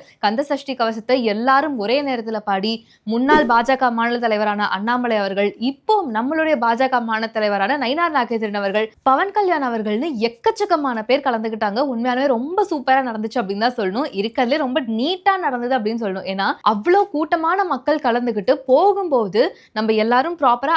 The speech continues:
அரேஞ்ச் பண்ணி வச்சுட்டு போகணும்னு சொன்ன ஒரே வார்த்தைக்காக எல்லாருமே வந்து சேர் எல்லாம் ப்ராப்பரா அரேஞ்ச் பண்ணி வச்சுட்டு போற வீடியோவையும் நம்ம பார்த்திருப்போம். So, அந்த அளவுக்கு ரொம்ப நீட்டா, டீசென்ட்டா,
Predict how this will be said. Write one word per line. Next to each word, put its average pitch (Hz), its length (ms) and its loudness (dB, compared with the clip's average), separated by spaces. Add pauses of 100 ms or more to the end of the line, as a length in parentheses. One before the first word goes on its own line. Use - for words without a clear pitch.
(120)
அரேஞ்ச் 262 360 -4
பண்ணி 330 140 -2
வச்சுட்டு 294 360 -2
போகணும்னு 269 280 0
சொன்ன 277 280 -2
ஒரே 226 280 2
வார்த்தைக்காக 226 640 0
எல்லாருமே 247 540 0
வந்து 262 360 -2
சேர் 247 300 2
எல்லாம் 269 260 -2
ப்ராப்பரா 240 440 0
அரேஞ்ச் 269 340 -2
பண்ணி 277 160 -4
வச்சுட்டு 240 340 -4
போற 220 200 -2
வீடியோவையும் 220 400 -2
நம்ம 262 220 -6
பார்த்திருப்போம். 214 500 -2 (260)
So, - 160 -2
அந்த 214 260 0
அளவுக்கு 240 380 2
ரொம்ப 240 260 -2
நீட்டா, 233 540 -2 (160)
டீசென்ட்டா, 226 500 -4